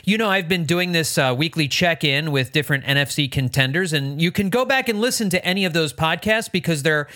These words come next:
they're kind of evergreen. None of these teams that we've talked about, nothing's happened during this dead zone period to change any of what we've talked about. So,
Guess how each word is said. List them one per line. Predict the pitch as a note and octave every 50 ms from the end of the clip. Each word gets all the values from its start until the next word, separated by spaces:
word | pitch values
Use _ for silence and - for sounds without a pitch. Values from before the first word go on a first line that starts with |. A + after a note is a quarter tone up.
| - - - - - -
they're | C#3+ E3+ E3+ E3 - - _ _
kind | - - F3+ G#3
of | G3+ D3
evergreen. | C#3 D3+ F#3 G3 D#3+ F3+ G3+ G#3+ A3+ A#3+ B3 G#3+ F#3+ D#3+ C#3 -
None | - D3+ D#3+ F#3
of | G3+ F#3
these | G3 G3 F3+ -
teams | - - F3 F#3 F#3 -
that | F3+
we've | D#3+ E3 D3
talked | - - D#3 D3 C#3+ -
about, | E3+ E3+ G3 F#3+ D#3+
nothing's | D#3+ F3 - F3 D3 C3
happened | - - C#3 C3+ - G3+ G#3 G#3+ F3
during | D#3+ F#3+ F#3+ G3 F#3+ F#3+
this | F#3 C#3+
dead | - - F3+ F#3 F3
zone | E3 G3+ G3+ F#3+ F3
period | - F#3 F3+ F#3 G3+ F#3
to | - D3
change | - - - D3+ D3+ E3 F3 E3 E3
any | D#3 D#3 D#3+
of | D#3 C3+
what | E3 D#3+
we've | D3 D3 B2+ -
talked | - C#3+ C#3+ D3 -
about. | E3+ D#3 F3 F3+ F#3+ F3+
So, | - - D#3 C#3 C3+ C3